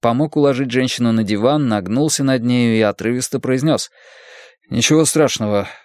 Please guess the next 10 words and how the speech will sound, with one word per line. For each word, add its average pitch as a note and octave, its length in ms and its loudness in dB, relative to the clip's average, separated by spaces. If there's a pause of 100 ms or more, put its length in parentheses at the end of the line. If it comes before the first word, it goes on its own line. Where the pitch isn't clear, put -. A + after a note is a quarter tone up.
(200)
обморок — D3 760 0
только B2 260 0
и A#2+ 60 0
всего, G2+ 340 -4 (140)
сейчас B2+ 420 -2
очнется". A2 580 -4 (1000)
Ломбард G#2+ 480 0
обернулся G#2+ 480 -2
к - 80 -10
Роджерсу. C#2+ 540 -6